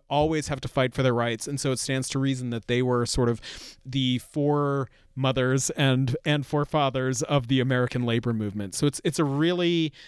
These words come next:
inspiring book, I think, uh, and it's a really eye-opening look into American history, uh,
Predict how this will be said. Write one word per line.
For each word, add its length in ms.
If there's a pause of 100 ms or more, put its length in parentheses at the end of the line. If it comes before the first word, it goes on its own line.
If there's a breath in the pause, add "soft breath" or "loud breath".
(200 loud breath)
inspiring 840
book, 340
I 100
think, 440
uh, 420
and 220
it's 160
a 80
really 380
eye-opening 760 (100)
look 320
into 260
American 380
history, 640
uh, 380